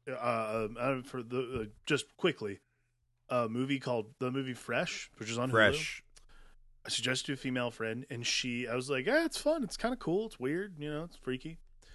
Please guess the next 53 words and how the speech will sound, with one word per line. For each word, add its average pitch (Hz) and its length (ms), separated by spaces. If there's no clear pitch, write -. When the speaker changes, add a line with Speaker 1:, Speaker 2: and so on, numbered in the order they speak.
Speaker 1:
She's - 120
like, 156 100
"Okay, 233 200
I'll 180 80
check 185 240
it 180 60
out." 156 300
She - 200
text 156 260
messaged 151 320
me 139 60
in 135 60
the 131 60
middle 127 160
of 113 80
the 123 60
movie. 127 80
She's - 140
like, 110 140
"Why 127 380
the 170 100
fuck - 460
would 123 160
you 123 120
say 131 300
that 117 160
this 117 140
movie 117 320
isn't 113 240
Speaker 2:
<laughs> - 20
Speaker 1:
scary?" 127 560
And - 80
I'm 110 140
like, 107 240
Speaker 2:
Yeah. 71 140
Speaker 1:
"It's - 280
not. 131 380
I 104 100
mean, 107 140
I 101 100
didn't 214 180
think 139 100
it 120 40
was 104 100
that 139 240
scary. 123 320
It's 143 100
just - 140
kinda 147 200
weird." 131 360
And 110 120
she's 113 220
like, 110 180